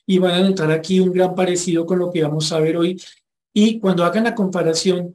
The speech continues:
van a notar un énfasis que es con la ayuda del Señor el que nosotros estaremos trabajando en esta noche. Pero antes, entonces, vamos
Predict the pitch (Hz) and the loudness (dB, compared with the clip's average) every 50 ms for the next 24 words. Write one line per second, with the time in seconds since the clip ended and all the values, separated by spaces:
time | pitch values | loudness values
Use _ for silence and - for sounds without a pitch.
0 | - - 190 185 185 190 196 196 190 190 175 165 170 165 170 - - - 202 202 | -6 0 2 4 4 4 4 2 0 -2 -2 -2 -2 -4 -6 -8 -6 -2 2 2
1 | 208 226 220 208 190 - 170 160 - 190 180 - - - 170 165 160 156 160 - | 4 4 4 2 0 -2 -4 -4 -4 -4 -6 -6 -4 -4 -4 -4 -4 -6 -6 -6
2 | 185 185 180 180 170 165 160 160 160 - - 180 160 160 156 156 156 180 175 170 | -4 -2 -2 -2 -2 0 -2 -2 -2 -4 -6 -6 -4 -4 -4 -4 -4 -6 -6 -6
3 | 139 147 147 - 151 156 151 - - 160 143 143 143 - - 165 160 156 156 156 | -6 -6 -6 -6 -6 -6 -4 -4 -4 -4 -4 -4 -6 -8 -6 -4 -2 -2 -2 -4
4 | 156 147 139 139 147 147 143 143 139 - 147 151 151 156 151 151 151 - - _ | -4 -6 -6 -6 -6 -6 -8 -8 -10 -8 -6 -4 -2 -2 -2 -2 -4 -8 -12 _
5 | _ _ - - - _ _ _ _ _ _ _ - 180 180 202 247 262 - 247 | _ _ -20 -20 -20 _ _ _ _ _ _ _ 2 4 4 4 4 2 0 -2
6 | 233 226 208 214 208 185 202 226 202 214 208 208 220 220 214 - - | -2 0 0 0 0 0 0 0 0 2 2 2 0 0 -2 -2 -4